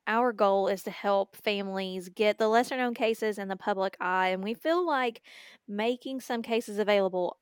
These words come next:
only to, like, a select few would go against the mission that we have here at Coffee and Cases, plus the fact that we would never,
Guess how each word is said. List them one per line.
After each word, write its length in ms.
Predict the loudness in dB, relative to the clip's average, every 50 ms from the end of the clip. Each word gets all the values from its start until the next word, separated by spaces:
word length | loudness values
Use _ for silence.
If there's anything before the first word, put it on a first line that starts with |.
| -4
only 540 | 2 4 4 6 4 4 2 2 0 -2 -2
to, 240 | -2 0 2 2 4
like, 200 | 4 2 2 2
a 60 | -2
select 460 | -6 -6 -6 -2 0 0 0 0 -2
few 360 | -8 -16 -10 -6 -2 0 0 2
would 200 | 0 0 2 6
go 140 | 6 6 6
against 440 | 6 4 0 0 0 -2 -8 -16 -10 _
the 80 | -4
mission 320 | -4 -2 -2 -4 -4 -4 -4
that 140 | -2 -2 -2
we 100 | -2 0
have 220 | 4 4 4 4
here 180 | 4 2 2 2
at 120 | 2 2
Coffee 360 | 4 4 4 4 2 -2 -6
and 80 | -4 0
Cases, 560 | 2 2 2 2 2 0 0 0 -2 -4 -6 -14 -18 -18 -18 -20 -20 _
plus 340 | 4 6 8 8 8 6 2
the 120 | -2 -2
fact 340 | 2 4 4 4 2 0 0
that 300 | 2 4 4 4 4 2
we 200 | 2 0 0 0
would 340 | 2 2 4 4 4 2 -2 -8 -12
never, 1000 | -10 -8 -4 0 4 6 6 6 6 6 8 8 8 8 8 8 8 8 6 6